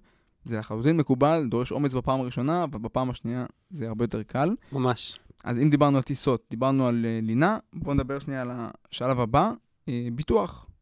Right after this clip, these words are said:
Speaker 1: אולי הדבר שהוא הכי כזה מעצבן לעשות, אבל שאנחנו טסים לזמן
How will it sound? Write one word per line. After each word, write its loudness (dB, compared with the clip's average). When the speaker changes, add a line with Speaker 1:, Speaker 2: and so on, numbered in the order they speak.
Speaker 1:
אולי -4
הדבר 2
שהוא -2
הכי -4
כזה -2
מעצבן -4
לעשות, -4
אבל 0
שאנחנו -8
טסים 0
לזמן 0